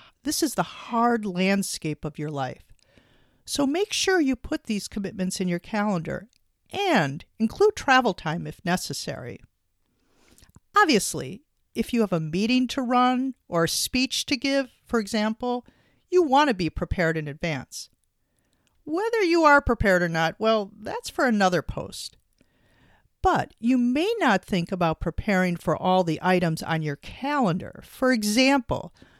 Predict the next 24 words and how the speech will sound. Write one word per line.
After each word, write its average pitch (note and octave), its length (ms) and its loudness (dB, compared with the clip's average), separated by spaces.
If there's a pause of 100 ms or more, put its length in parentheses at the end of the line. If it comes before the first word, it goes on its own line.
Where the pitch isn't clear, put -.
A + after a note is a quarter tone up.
(180)
let's F4+ 280 -6
say C4+ 460 2
you A#3 220 2
need A3 260 0
to A3 100 -4
go F#3 240 2
to F3+ 80 -4
see - 200 -6
your F3 160 0
accountant D#3 600 -2
after E3 320 -4
your D#3 100 -2
last D#3 420 -6
meeting. D3+ 440 -6 (680)
You B3+ 200 0
might D#4 200 0
wait A3 240 6
until G3+ 260 -2
after G3+ 340 2
your F#3 100 2
meeting G#3+ 380 0
to - 120 -8
get E3 200 0
ready. F#3 500 -2